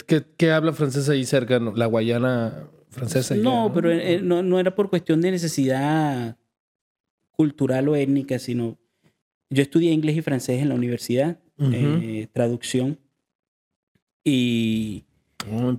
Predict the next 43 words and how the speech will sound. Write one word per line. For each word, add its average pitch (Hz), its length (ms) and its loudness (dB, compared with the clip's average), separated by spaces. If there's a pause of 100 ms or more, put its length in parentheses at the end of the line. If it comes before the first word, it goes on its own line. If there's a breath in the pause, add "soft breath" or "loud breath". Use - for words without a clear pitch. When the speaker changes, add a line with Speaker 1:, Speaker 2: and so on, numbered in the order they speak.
Speaker 2:
y 143 120 2
cuando 139 280 2
me 139 140 2
Speaker 1:
interesante. - 20 0
Speaker 2:
gra-, 135 400 -2
cuando 139 240 2
me 135 140 0
gradué 127 280 0
comencé 151 340 0
a 131 40 2
dar 135 160 0
clases 143 520 0
en 123 180 0
la 120 80 -4
Universidad 120 460 -4
Central 127 380 -2
de 131 80 0
Venezuela, 123 440 -2
que - 100 -6
era 123 120 -4
donde, 120 420 -4
que - 80 -18
fue 120 140 -4
donde 127 180 0
yo 123 40 -2
estudié, 127 460 -4 (500)
de 117 360 0
gramática, 117 640 0
una 120 180 -2
profesora, 123 840 -4 (240)
Ana 117 180 0
María 113 320 -2
Parmigiani, 117 640 -2
que, 110 320 -4
que, 95 400 -14 (100)
que, - 160 -14 (640)
que 110 80 0
la 113 100 0
aprecio 113 340 -2
muchísimo 123 500 -2
y - 20 -2
la 117 100 -2
admiro. 113 460 -4